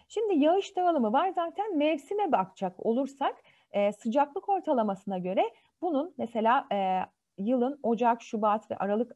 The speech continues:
aylarında kış mevsimi yaşadığını, işte Haziran, Temmuz ayları gibi ise yaz mevsimi yaşadığını söylüyoruz.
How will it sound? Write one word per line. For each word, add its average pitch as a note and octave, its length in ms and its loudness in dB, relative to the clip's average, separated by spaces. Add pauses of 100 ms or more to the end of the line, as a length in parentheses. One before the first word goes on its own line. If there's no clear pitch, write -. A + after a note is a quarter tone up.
(140)
aylarında F3 640 -4
kış - 280 -4
mevsimi F#3 380 -4
yaşadığını, C#4 680 -2 (400)
işte - 240 -8
Haziran, C#4 580 -2
Temmuz B3+ 380 -2
ayları A3+ 340 2
gibi F3 380 -6 (420)
ise D#4+ 380 0 (120)
yaz E4+ 260 4
mevsimi G3+ 500 0
yaşadığını E3+ 400 -6
söylüyoruz. D#3 540 -6